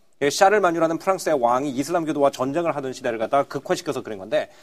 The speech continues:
그걸 보면은 지금으로 볼 때는 용납을 할 수 없는 장면들이 굉장히 많단 말이에요. 예를 들어서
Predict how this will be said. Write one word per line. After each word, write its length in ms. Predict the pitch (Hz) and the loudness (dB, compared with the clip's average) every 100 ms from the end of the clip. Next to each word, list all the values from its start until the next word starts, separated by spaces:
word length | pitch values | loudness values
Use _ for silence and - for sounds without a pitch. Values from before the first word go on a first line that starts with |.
| - - | -20 -4
그걸 200 | 202 240 | 4 6
보면은 300 | 214 226 220 | 6 6 2
지금으로 460 | - 190 262 269 208 | 0 0 2 2 2
볼 120 | 151 | 0
때는 300 | 151 165 131 | 0 -2 2
용납을 420 | 170 262 285 277 | 2 4 4 2
할 160 | - 208 | -2 -2
수 140 | - | -2
없는 240 | 156 160 151 | -2 -4 -6
장면들이 420 | 127 127 120 120 | -6 -6 -8 -8
굉장히 320 | 113 117 110 | -8 -8 -6
많단 320 | 104 110 123 | -6 -6 -8
말이에요. 240 | 92 - - _ _ _ _ _ _ - | -10 -16 -20 _ _ _ _ _ _ 2
예를 180 | 170 165 | 2 2
들어서 360 | 131 190 240 | 2 0 -2